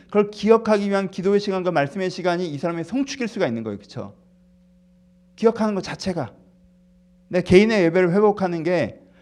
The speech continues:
내가 무릎을 꿇는 게, 기도에 찾아 나오는 게 이 사람에게 뭐가 될 수 있어요? 성축이 될 수 있죠. 왜? 이 사람은 희망을 포기하는 게 이 사람의 문제에 하나님의 돌보심을 거절하는 게 아니라, 회개하지 않는 게 이 사람의 하나님의 돌보심을 거절하는 것이 아니라,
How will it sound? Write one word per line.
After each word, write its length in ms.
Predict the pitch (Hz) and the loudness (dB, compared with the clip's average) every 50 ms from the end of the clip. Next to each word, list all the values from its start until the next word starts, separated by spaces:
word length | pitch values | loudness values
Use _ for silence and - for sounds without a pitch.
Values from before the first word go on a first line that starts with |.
| _ _ | _ _
내가 160 | - 185 196 | 0 0 2
무릎을 340 | 165 151 180 202 202 208 202 | 4 6 6 6 6 4 2
꿇는 320 | 208 220 208 202 190 180 170 | 2 2 2 4 2 4 2
게, 280 | 185 185 180 156 131 190 | 4 4 4 4 2 0
기도에 300 | 175 165 185 196 196 190 | 0 4 4 4 4 4
찾아 260 | 185 - 208 202 214 208 | 2 0 0 2 2 2
나오는 320 | 185 170 170 175 175 175 | 4 2 2 2 -2 -2
게 100 | 170 180 | 0 0
이 80 | 151 139 | 0 2
사람에게 280 | 143 185 185 180 175 151 | 0 0 0 2 0 0
뭐가 200 | 135 143 160 165 | 4 4 4 4
될 120 | 170 165 | 4 0
수 120 | 151 - 147 | -2 -4 -8
있어요? 300 | 131 - 127 101 87 - - - _ | -4 -2 -2 -2 -2 -6 -14 -20 _
성축이 380 | - - 254 262 - 247 226 202 | -4 -2 -2 0 0 -2 0 0
될 140 | 165 135 | 0 0
수 100 | 127 - 165 | 0 -2 -6
있죠. 280 | 131 - - 104 92 - - - _ | -6 -6 -8 -10 -10 -10 -16 -18 _
왜? 420 | 202 233 208 - - - - - - | 0 2 2 2 0 -6 -18 -18 -8
이 80 | - 202 | -6 4
사람은 440 | 202 254 254 233 208 160 117 90 - - - _ _ _ _ _ _ _ _ _ _ _ | 6 6 6 6 4 2 -2 -2 -6 -14 -20 _ _ _ _ _ _ _ _ _ _ _
희망을 380 | _ - 285 311 302 294 285 233 | _ 6 8 8 8 8 6 4
포기하는 360 | 269 277 233 269 262 254 247 | 4 4 6 6 6 6 4
게 100 | 233 226 | 0 0
이 40 | 196 | 2
사람의 220 | 285 311 220 220 | 2 2 2 4
문제에 320 | 220 214 208 202 208 208 196 | 2 2 4 4 6 6 6
하나님의 320 | 190 214 233 226 214 202 | 4 2 0 -2 -2 2
돌보심을 400 | 190 185 185 196 190 202 196 185 | 4 4 6 6 4 4 0 2
거절하는 400 | 175 165 160 170 165 170 165 165 | 4 4 4 4 4 2 2 4
게 60 | 160 | 2
아니라, 280 | 151 135 135 165 208 - - - - - - | 4 4 4 2 2 2 0 -14 -20 2 6
회개하지 380 | 294 302 277 294 285 277 262 254 | 6 8 10 10 10 10 10 8
않는 200 | 226 214 214 208 | 6 6 4 4
게 100 | 208 190 | 4 4
이 60 | 175 | 4
사람의 240 | 165 185 185 190 196 190 | 2 2 2 2 0 2
하나님의 180 | 190 208 202 185 | 0 0 0 2
돌보심을 400 | 165 160 151 165 160 180 170 151 | 0 2 2 2 2 2 -2 0
거절하는 400 | 139 143 139 151 151 151 151 147 | 0 0 2 4 2 2 2 0
것이 160 | 143 139 156 | -2 -2 -2
아니라, 220 | 135 131 160 214 | -2 2 2 2